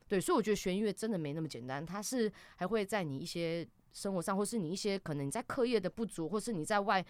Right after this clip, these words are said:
生活的不足，它会带给你一些不同的一个影响。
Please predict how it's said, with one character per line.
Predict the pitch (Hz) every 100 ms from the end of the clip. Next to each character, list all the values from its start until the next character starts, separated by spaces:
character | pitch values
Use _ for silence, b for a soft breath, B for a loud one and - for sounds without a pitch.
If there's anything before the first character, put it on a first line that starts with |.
| B B
生 | - 220 233
活 | 170 151
的 | 160
不 | -
足， | 202 156 139
它 | 147
会 | 170 190
带 | 185
给 | 170
你 | 139 147
一 |
些 | 151
不 | 147 -
同 | - 147 135
的 | 131 120 -
一 | -
个 | 143
影 | - 135 139
响。 | - -